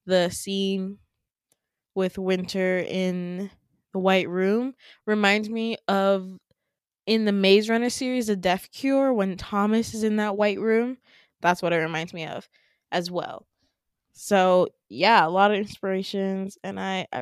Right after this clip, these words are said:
really love this dream, but it's time to say goodbye, and it's time to start a new chapter. The next long-form dream that we're doing is called Between the Sun and the Stars, and it is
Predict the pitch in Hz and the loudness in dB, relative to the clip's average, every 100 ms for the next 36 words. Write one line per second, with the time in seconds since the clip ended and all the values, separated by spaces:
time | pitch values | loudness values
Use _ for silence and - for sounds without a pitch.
0 | - 143 147 - 269 277 - 262 254 247 | -8 -8 -6 -6 -6 -8 -10 -10 -8 -6
1 | 240 247 247 - _ 220 190 - 220 - | -8 -10 -12 -18 _ -2 -2 -6 -12 -16
2 | - _ _ - 226 226 233 - 233 233 | -20 _ _ -12 -6 -4 -4 -2 0 0
3 | 220 220 214 214 214 226 - _ _ 196 | 2 2 4 4 4 2 -4 _ _ -6
4 | 190 - - 202 202 214 - 196 190 - | -6 -6 -6 -4 -4 -6 -6 -4 -4 -4
5 | - 196 190 185 180 - - - - - | -6 -2 0 -2 -4 -10 -12 -14 -16 -16
6 | - _ - - _ _ 220 226 240 262 | -16 _ -20 -20 _ _ 2 2 4 2
7 | - - - - 233 220 214 220 202 202 | 2 -8 -12 -2 2 2 2 0 0 0
8 | 202 202 190 190 196 190 190 190 185 185 | 0 0 0 -2 -2 -2 -2 -4 -4 -4
9 | 185 185 185 _ - _ _ - 190 190 | -4 -4 -8 _ -20 _ _ -6 -2 -2
10 | 185 - - 185 180 180 185 190 - - | -4 -10 -2 2 4 2 0 -6 -8 -6
11 | 208 208 208 214 - - 247 285 302 - | -4 -4 -4 -6 -4 0 2 2 -2 -4
12 | 262 262 254 - 262 302 311 202 202 262 | -4 -4 -6 -4 0 2 4 4 2 0
13 | - - - _ - 214 220 - 208 226 | -6 -20 -20 _ -4 0 0 0 0 0
14 | 226 233 | 0 -2